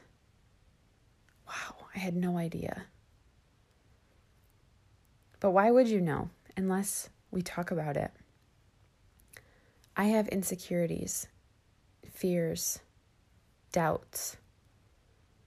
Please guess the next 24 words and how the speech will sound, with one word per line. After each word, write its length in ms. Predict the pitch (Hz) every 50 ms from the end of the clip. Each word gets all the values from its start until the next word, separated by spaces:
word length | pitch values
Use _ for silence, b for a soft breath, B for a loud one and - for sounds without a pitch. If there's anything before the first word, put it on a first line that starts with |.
| _ _ _ _ _ _ _ _ _ _ _ _ _ _ _ _ _ _ _ _ _ _ _ - - _ -
the 100 | - 185
same 380 | 175 - - 190 185 202 208 208
as 200 | 202 190 180 170
you 180 | 175 185 190
do. 360 | 175 175 151 - - - 175 - - _ _ _ _ _ _ _ _ _ _ _ _ _ _ _ _ _ _ _ _ _ _ _ _ _ _ _ _ - -
I 100 | - -
just 220 | - 214 196 -
put 160 | - - - 175
mine 200 | 180 170 165 -
out 220 | - 170 180 175
there 300 | - 175 175 160 - -
on 160 | - 165 165 160
blast 460 | 170 180 180 180 180 185 - - -
for 100 | - -
everybody 440 | - 175 180 175 165 170 165 165 160
to 120 | 165 170
see 480 | - - - - 170 151 - - - - b b b b b b b b b b b b b b b -
because 300 | - 196 - 202 190 175
I 120 | - -
want 300 | 180 180 180 170 170 185
us 320 | 190 202 208 - - - - - _ -
to 140 | - - 185
learn 480 | 175 165 175 175 180 185 190 202 208 208 - -
together, 680 | - 196 175 185 165 165 165 196 220 240 262 285 285